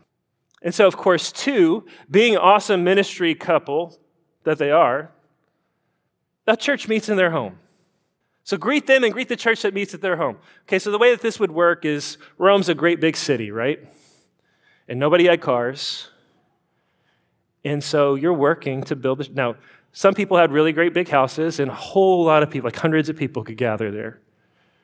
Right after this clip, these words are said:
But the church would just meet wherever it could. Okay? And so you can imagine Rome being as big as Rome is, and just think about Evansville without cars, right?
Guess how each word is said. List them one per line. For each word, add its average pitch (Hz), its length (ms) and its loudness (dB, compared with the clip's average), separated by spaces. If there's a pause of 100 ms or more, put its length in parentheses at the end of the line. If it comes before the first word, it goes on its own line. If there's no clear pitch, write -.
(360)
But 156 100 0
the 196 60 -2
church - 300 0
would 185 80 -6
just 180 160 -2
meet 165 140 0
wherever 131 340 0
it 98 100 -10
could. 107 360 -4 (1900)
Okay? 120 300 -10 (300)
And 139 120 -8
so 190 80 -2
you 196 60 0
can 208 120 2
imagine 160 880 2 (180)
Rome 151 640 2 (340)
being 151 180 0
as 143 120 -2
big 170 180 2
as 143 240 0
Rome 160 300 0
is, 120 180 -4
and 160 80 -4
just 156 140 -8
think 170 100 -4
about 156 260 2
Evansville 151 380 0
without 131 320 -4
cars, 139 600 -8 (1000)
right? 135 320 -8